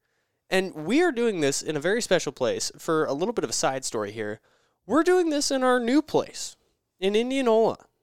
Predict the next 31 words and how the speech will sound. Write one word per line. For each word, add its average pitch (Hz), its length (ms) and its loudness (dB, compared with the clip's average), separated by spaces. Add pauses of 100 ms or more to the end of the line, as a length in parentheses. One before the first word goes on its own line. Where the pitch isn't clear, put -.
(360)
So 185 420 4 (200)
the 180 140 0
office 269 420 2
is 240 100 0
not 202 260 2
set 175 220 2
up 135 220 2
yet. 101 220 -10 (160)
And 156 100 -2
I 170 80 2
teased 240 400 -4
last 202 340 2
week 139 220 0
that 135 320 2
I 180 80 2
would 190 180 0
set 202 220 0
up 214 140 0
the 190 100 -2
office 127 380 -2
and 151 60 -2
I 151 40 2
would 156 100 -4
show - 160 -2
you 190 120 0
guys 135 180 4
on 131 60 -4
the 127 80 -6
good 123 100 0
old 123 160 2
Instagram. 113 460 -6